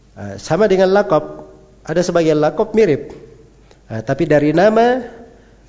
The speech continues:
kunyah, lakop ini ada yang mufradat. Apa artinya mufradat?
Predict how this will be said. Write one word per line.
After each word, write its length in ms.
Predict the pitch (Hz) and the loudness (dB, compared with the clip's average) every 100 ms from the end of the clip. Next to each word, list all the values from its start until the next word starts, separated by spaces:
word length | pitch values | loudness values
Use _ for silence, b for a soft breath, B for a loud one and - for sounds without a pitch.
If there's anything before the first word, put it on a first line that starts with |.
| b - | b -2
kunyah, 560 | 190 226 233 240 233 | 0 4 2 2 -4
lakop 400 | 139 170 185 190 | -2 -2 0 0
ini 240 | 196 208 - | 2 0 0
ada 240 | 180 220 | 2 4
yang 160 | 214 196 | 4 4
mufradat. 720 | 190 - 170 165 131 - - - - - - _ _ _ _ _ _ _ _ _ | 0 2 2 4 2 -2 -14 -18 -20 -20 -20 _ _ _ _ _ _ _ _ _
Apa 200 | - 139 165 | -8 -2 -2
artinya 320 | - 175 170 | 0 2 2
mufradat? 640 | 160 147 147 196 220 - | 2 0 0 0 -4 -10